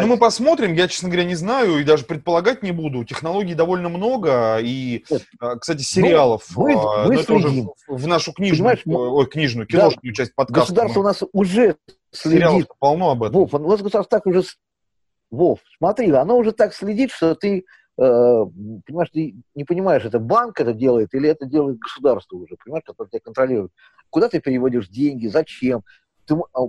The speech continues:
Speaker 2: который может блокировать любые транзакции.
Speaker 1: О, про перевод
Speaker 2: Который тебе
Speaker 1: денег ты
Speaker 2: кажется
Speaker 1: слышал прикол?
Speaker 2: подозрительным.
Speaker 1: Господин
Speaker 2: Вот,
Speaker 1: Греф
Speaker 2: ну, подозрительным.
Speaker 1: прекрасную
Speaker 2: Вот
Speaker 1: новость
Speaker 2: смотри.
Speaker 1: рассказал тоже, я прям про
Speaker 2: Я всегда,
Speaker 1: Сбербанк.
Speaker 2: когда Греф говорит, я боюсь, потому
Speaker 1: Ты
Speaker 2: что
Speaker 1: слышал про
Speaker 2: он такой
Speaker 1: Сбербанк
Speaker 2: бывает,
Speaker 1: прикол?
Speaker 2: такую хуйню сморозит.
Speaker 1: Про то, что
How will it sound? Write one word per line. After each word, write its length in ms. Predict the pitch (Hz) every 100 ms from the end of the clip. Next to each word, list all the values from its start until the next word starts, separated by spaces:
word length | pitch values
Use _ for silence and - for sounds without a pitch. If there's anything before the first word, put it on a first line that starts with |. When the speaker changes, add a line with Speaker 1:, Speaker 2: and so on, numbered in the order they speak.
| -
Speaker 2:
который 240 | - 180
может 220 | 190 170 151
блокировать 420 | 156 - 190 139
любые 220 | 143 160
транзакции. 680 | 151 135 135 131 - - - _ -
Speaker 1:
О, 200 | 170 165
про 160 | 147
перевод 300 | 147 156 170
Speaker 2:
Который 100 | 170
тебе 80 | 147
Speaker 1:
денег 100 | 151
ты 40 | 175
Speaker 2:
кажется 180 | 147 -
Speaker 1:
слышал 280 | 226 196 113
прикол? 440 | 120 113 143 117
Speaker 2:
подозрительным. 220 | 90 82 - _ _ -
Speaker 1:
Господин 460 | 123 - 147 156
Speaker 2:
Вот, 80 | 320
Speaker 1:
Греф 160 | 160 156
Speaker 2:
ну, 60 | 247 285
подозрительным. 340 | 277 240 254 175
Speaker 1:
прекрасную 260 | 190 196 190
Speaker 2:
Вот 20 |
Speaker 1:
новость 220 | 185 151
Speaker 2:
смотри. 160 | 135 131
Speaker 1:
рассказал 420 | 113 143 139 151
тоже, 320 | - 143 127 117
я 100 | 120
прям 300 | 131 123 120 _ _ _ _ _ _ _ _ _ _ _ _ _ _ - _ _
про 100 | -
Speaker 2:
Я 60 | 165
всегда, 240 | 151 170
Speaker 1:
Сбербанк. 240 | 175 151 165
Speaker 2:
когда 160 | 170
Греф 240 | 165 190 165
говорит, 280 | 165 208 156
я 80 |
боюсь, 420 | 127 151 160 123 -
потому 200 | 120 135
Speaker 1:
Ты 60 |
Speaker 2:
что 100 | 135 233
Speaker 1:
слышал 240 | - 320
про 160 | - 160
Speaker 2:
он 100 | 151
такой 140 | 170
Speaker 1:
Сбербанк 200 | 151 180
Speaker 2:
бывает, 240 | 131 147 127
Speaker 1:
прикол? 160 | 156
Speaker 2:
такую 100 | 117
хуйню 400 | 202 175 190 247
сморозит. 420 | 247 - 147 139 156
Speaker 1:
Про 80 |
то, 60 | 190
что 240 | - 160